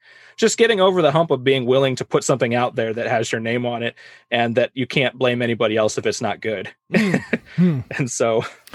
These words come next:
Speaker 2: That's good. So it, it's, it, it kinda got you, did it get you over that little fear?
Speaker 1: It's helped for sure.
Speaker 2: Yeah.
Speaker 1: Um, yeah, um, it's, it's definitely a, a, a piece of that puzzle. I want us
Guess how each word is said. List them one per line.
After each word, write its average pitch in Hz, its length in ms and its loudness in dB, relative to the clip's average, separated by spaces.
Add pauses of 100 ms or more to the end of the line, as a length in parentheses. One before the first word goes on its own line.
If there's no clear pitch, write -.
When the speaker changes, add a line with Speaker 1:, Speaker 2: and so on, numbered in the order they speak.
(180)
Speaker 2:
That's 190 200 0
good. 240 320 2
So 233 140 2
it, 220 280 0
it's, 208 220 -4
it, 196 380 0
it 180 80 -10
kinda 208 240 0
got 202 260 0
you, 190 300 2
did 175 160 -2
it 160 60 -4
get 190 220 -2
you 190 120 2
over 185 140 0
that 175 180 -2
little 185 160 0
fear? 247 440 -2 (920)
Speaker 1:
It's 202 200 0
helped 196 260 0
for 120 160 -6
sure. 127 380 -4
Speaker 2:
Yeah. 180 220 2
Speaker 1:
Um, 127 340 -2 (260)
yeah, 202 200 2 (160)
um, 135 180 -8
it's, 143 320 -6
it's 156 180 -4
definitely 143 380 0
a, 127 80 2 (100)
a, 120 80 -4 (240)
a 117 100 -4
piece 139 240 -4
of 139 80 -2
that 120 120 -2
puzzle. 131 260 2
I 127 140 4
want 135 260 2
us - 220 -4